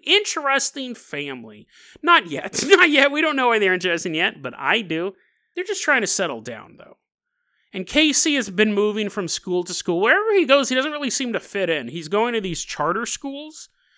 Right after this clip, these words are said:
He'll only go for, like, a couple days, and then he'd be like, "Ah," and he leaves. So he's having a real hard time making friends. <laughs> He's really good at making skate, skate ramps, but no friends.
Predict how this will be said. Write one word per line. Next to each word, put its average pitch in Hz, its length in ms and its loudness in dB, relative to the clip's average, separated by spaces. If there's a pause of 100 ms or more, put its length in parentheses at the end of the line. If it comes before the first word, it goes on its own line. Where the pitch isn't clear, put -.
(260)
He'll 240 260 -2
only 349 220 2
go 254 180 6
for, 269 140 2
like, 208 160 4
a 185 60 -4
couple 208 260 -2
days, 175 420 2
and 170 120 -6
then 175 380 2
he'd 170 120 -6
be 170 100 -2
like, 175 160 -4
"Ah," 151 600 -4
and 104 80 -20 (600)
he 165 140 -8
leaves. - 760 -8 (400)
So - 140 -12
he's 233 240 -6 (180)
having 262 220 2
a 226 40 0
real 208 180 0
hard 180 180 2
time 156 320 -4
making 135 320 -6
friends. - 400 -12
<laughs> - 0 -
He's - 200 2
really 381 200 10
good 381 160 6
at 311 60 4
making 349 340 4
skate, - 520 6
skate - 380 0
ramps, 180 400 -2 (540)
but - 100 -16
no 208 480 2
friends. 113 600 -12